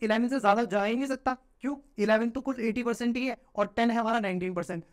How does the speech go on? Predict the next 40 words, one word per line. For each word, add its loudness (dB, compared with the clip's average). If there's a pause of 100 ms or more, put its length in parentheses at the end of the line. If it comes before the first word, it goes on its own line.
तो -6
आंसर 2
तो -2
मेरा 0
यहीं -2
से 0
क्लियर 0
होगा, 0
आंसर -2
मेरा 0
कितना 0
आएगा, -2 (300)
टेन 0
पॉइंट -6 (120)
एट -2
ही 0
आ -2
जाएगा। -10 (280)
यहाँ 4
पे 0
हम 0
क्या 2 (260)
assumption 0
अपनी -2
ट्रिक -2 (300)
ले 2
सकते -8
थे, -10 (140)
absolutely 2
यहाँ 0
पे -2
हम -2
assumption -2 (280)
करा 2
सकते -4
थे, -4 (260)
बिना 4
पेन 0
पेपर -2
वाला -2